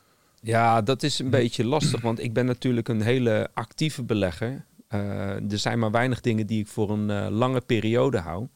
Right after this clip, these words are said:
Speaker 1: Ehm, dus wat ik, mijn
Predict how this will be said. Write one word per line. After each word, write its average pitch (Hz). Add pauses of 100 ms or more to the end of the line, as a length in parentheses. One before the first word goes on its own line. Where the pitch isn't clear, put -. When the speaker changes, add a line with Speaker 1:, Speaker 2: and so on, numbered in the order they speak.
(600)
Speaker 1:
Ehm, 92
dus 98 (1120)
wat 104
ik, - (680)
mijn 104